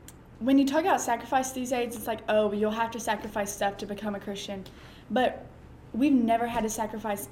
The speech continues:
anything like that. And going through all the sacrifices that were made, it was just so obvious to see how huge his sacrifice was and how little ours are.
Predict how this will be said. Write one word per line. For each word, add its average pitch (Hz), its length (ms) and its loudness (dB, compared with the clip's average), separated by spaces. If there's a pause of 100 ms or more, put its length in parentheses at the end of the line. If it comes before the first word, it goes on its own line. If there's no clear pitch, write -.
(120)
anything 247 420 2
like 190 240 -2
that. - 240 -6 (160)
And 240 120 0
going 254 260 4
through 285 160 2
all 240 120 4
the 226 120 0
sacrifices 226 600 -4
that 214 140 -2
were 208 80 -4
made, 202 360 -4 (460)
it 247 80 0
was 254 140 -2
just 262 240 -2
so 220 480 2 (320)
obvious 214 400 0
to 220 80 -6
see 208 400 -2 (320)
how - 260 -10
huge 247 540 2
his 226 100 -4
sacrifice 202 460 -2
was 196 240 0
and 214 100 -4
how 208 160 2
little 226 300 2
ours 220 280 2
are. 247 300 0